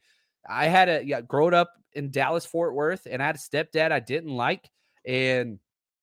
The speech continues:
he was a diehard Cowboys fan. So whenever, uh, I was turning ten, I asked for a Jerry Rice jersey for my birthday. He didn't wanna give it to me, so I threw a fit, and I did it just to spite him,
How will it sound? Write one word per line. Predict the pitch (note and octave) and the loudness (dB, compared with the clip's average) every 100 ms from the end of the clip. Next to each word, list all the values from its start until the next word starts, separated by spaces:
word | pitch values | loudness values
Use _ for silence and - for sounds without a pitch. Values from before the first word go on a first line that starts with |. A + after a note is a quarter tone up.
| _ _ _ - | _ _ _ -10
he | C3 | -8
was | C#3 | -8
a | C#3 | -4
diehard | B2+ B2+ D#3 D#3 | 0 0 0 -2
Cowboys | D3+ E3+ F#3 C3+ | 0 0 -2 -6
fan. | - G#2 | -6 -6
So | G2 B2 | -4 -4
whenever, | B2+ A#2+ B2 B2 | -4 -2 0 0
uh, | - | 0
I | B2+ | -4
was | C3+ - | -6 -4
turning | D#3+ D#3+ C#3+ | -2 -2 -4
ten, | D#3+ F3 | -4 0
I | E3+ B2+ | 0 0
asked | D#3+ - - | 0 -4 -20
for | - C#3+ | -8 -2
a | C#3+ | -2
Jerry | C3 C#3 E3 | -2 0 2
Rice | D#3+ D3 | 2 0
jersey | D3+ D#3 D#3 | -2 -2 -4
for | D#3+ | -6
my | D#3+ | -6
birthday. | D3 A#2+ - G2 - _ _ - | -2 -4 -4 -14 -16 _ _ -14
He | A2 D3 | -8 -4
didn't | F3 | -2
wanna | D#3+ D#3+ | -2 -2
give | D3 | -2
it | D#3+ D#3 | -4 -4
to | E3 | -6
me, | E3 | -4
so | C3 | -2
I | A#2 | -2
threw | - C#3+ | -2 -6
a | |
fit, | - E3 F3 - - | -2 0 -2 -4 -14
and | A2 C3+ | -2 2
I | E3+ | 2
did | E3+ | 0
it | D#3 A#2+ | -4 -4
just | D3+ - | -8 -6
to | B2+ | -14
spite | - B2 C3+ | -6 -2 -2
him, | G#2 | -4